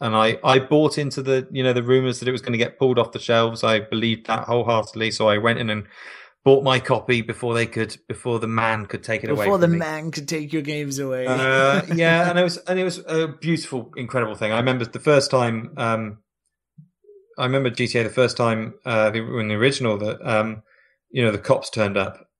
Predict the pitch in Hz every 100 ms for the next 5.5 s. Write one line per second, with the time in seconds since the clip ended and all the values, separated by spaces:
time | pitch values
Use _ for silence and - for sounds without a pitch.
0 | _ 113 110 101 - 101 113 107 101 120
1 | 110 110 110 - 113 101 110 107 104 -
2 | 113 104 101 113 104 101 107 104 98 98
3 | - 113 107 104 98 107 - 107 107 104
4 | 101 92 104 98 98 101 - 104 98 98
5 | - - 113 107